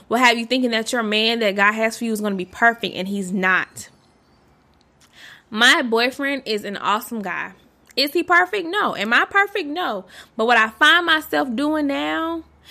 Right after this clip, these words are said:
is I find myself praying for his heart. When I pray about my boyfriend, I'm not praying like, "Oh, God, make him the man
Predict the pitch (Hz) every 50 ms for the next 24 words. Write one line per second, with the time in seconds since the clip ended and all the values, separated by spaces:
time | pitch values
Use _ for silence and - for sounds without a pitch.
0 | - - - - 240 240 254 240 247 247 - 311 330 339 311 294 285 - 285 247
1 | 233 - - - 294 302 302 285 - 262 240 233 226 202 - - - - 247 240
2 | 202 175 - - _ - - - - - 214 247 302 - - - 311 302 294 294
3 | 277 262 262 262 262 220 233 254 262 269 262 - 269 233 254 302 302 269 233 -
4 | - - 285 277 262 247 220 196 - - 277 302 311 294 247 277 285 294 294 285
5 | 269 254 247 254 269 294 285 - 320 294 277 254 233 233 247 262 269 269 269 254